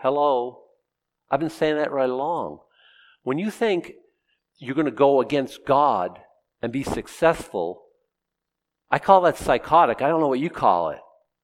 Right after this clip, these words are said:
He's, I, I'm, I'm gonna, I'm gonna,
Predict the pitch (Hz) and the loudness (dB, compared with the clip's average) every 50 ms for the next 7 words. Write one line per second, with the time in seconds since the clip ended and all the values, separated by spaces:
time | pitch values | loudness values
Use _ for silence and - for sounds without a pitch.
0 | _ _ _ _ _ _ _ _ _ _ _ _ _ _ _ _ _ _ - 170 | _ _ _ _ _ _ _ _ _ _ _ _ _ _ _ _ _ _ -8 -8
1 | 151 - - - 131 123 - - 127 - - 135 147 - - 147 147 170 175 202 | -8 -8 -6 -4 -2 -2 -2 -6 -10 -6 -4 -2 -2 0 4 4 4 6 6 6
2 | 175 135 - 147 170 202 214 175 135 95 - | 4 6 6 4 4 6 6 4 4 4 2